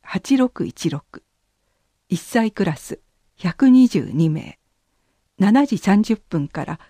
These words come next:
十八時三十分まで。二時間。仮称、ホッペルランド神楽坂。榎町四十三の一。神楽坂ビル三階。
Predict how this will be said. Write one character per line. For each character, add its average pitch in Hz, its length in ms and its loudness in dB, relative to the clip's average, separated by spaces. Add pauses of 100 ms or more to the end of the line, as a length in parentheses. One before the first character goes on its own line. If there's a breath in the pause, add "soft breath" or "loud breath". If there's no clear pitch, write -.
(200 soft breath)
十 247 180 4
八 277 300 0
時 233 120 -4
三 185 260 2
十 196 120 0
分 127 360 -8
ま 123 120 -8
で。 - 180 -18 (720)
二 180 120 0
時 190 160 -4
間。 - 240 -14 (1200)
仮 160 160 -6
称、 175 340 -2 (320 soft breath)
ホ - 140 -4
ッ - 60 -8 (100)
ペ 302 140 2
ル 294 120 2
ラ 277 140 2
ン 226 120 2
ド 123 120 -10
神 175 280 0
楽 175 120 0
坂。 - 360 -14 (680)
榎 208 240 4 (140)
町 185 420 -4
四 262 280 4
十 135 200 -4
三 175 320 0
の 156 140 -4
一。 - 360 -12 (600)
神 202 280 0
楽 254 120 2
坂 220 320 -2
ビ 202 140 0
ル - 100 -8
三 160 340 -4
階。 127 280 -14